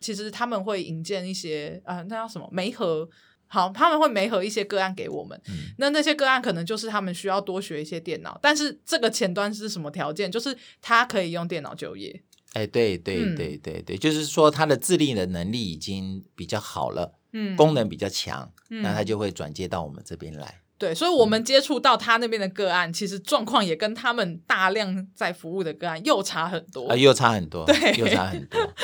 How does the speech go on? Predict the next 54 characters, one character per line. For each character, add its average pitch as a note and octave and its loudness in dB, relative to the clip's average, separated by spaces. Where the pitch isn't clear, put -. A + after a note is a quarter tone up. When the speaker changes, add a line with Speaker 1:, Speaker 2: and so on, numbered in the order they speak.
Speaker 2:
嗯， F2 -2
像 C#3+ 4
我 E2+ 2
们 F2 -2
视 A#2+ -4
障 B2+ -2
服 G#2+ -8
务 A2 -2
里 F#2 -4
面 F#2 -4
还 - -2
有 A2 2
一 - -6
个 A2 -4
先 A#2+ -4
驱 A#2+ -6
者 F2 -8
啊， C#2+ -10
就 A#2 -6
是， F#2 -2
呃， D#2+ -8
盲 E2 -4
人 F#2 -6
重 F2+ -8
建 F#2 -6
院。 F2+ -6
Speaker 1:
是， - -6
是， - -12
Speaker 2:
对， F#2 0
Speaker 1:
是。 F2 -8
Speaker 2:
盲 B2 6
人 G3 6
重 E3+ 2
建 E3 2
院 D3+ 0
它 C3+ -2
就 C#3 0
是 C#3 -4
一 A#2+ -2
个， F#2 0
呃， E2+ -6
住 D3 0
宿 A2+ -2
型 C#2+ -6
的 D2 -6
生 B2+ -4
活 E2 -4
重 E2 -10
建 E2 -6
的 D2+ -12
一 D#2+ -14
个 E2 -16
单 D2 -12
位。 E2 -10